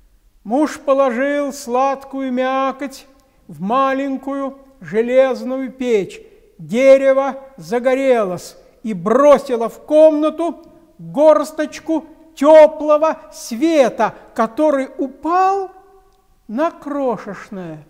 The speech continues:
круглое личико и остался там на мгновение.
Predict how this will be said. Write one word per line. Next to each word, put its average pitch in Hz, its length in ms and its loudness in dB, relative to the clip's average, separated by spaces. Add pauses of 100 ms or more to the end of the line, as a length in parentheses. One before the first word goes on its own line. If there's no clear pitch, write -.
(580)
круглое 320 1000 0 (320)
личико 233 920 -4 (1700)
и 277 380 -2
остался 220 880 -6
там 202 540 -6 (880)
на 185 180 -10
мгновение. 185 920 -8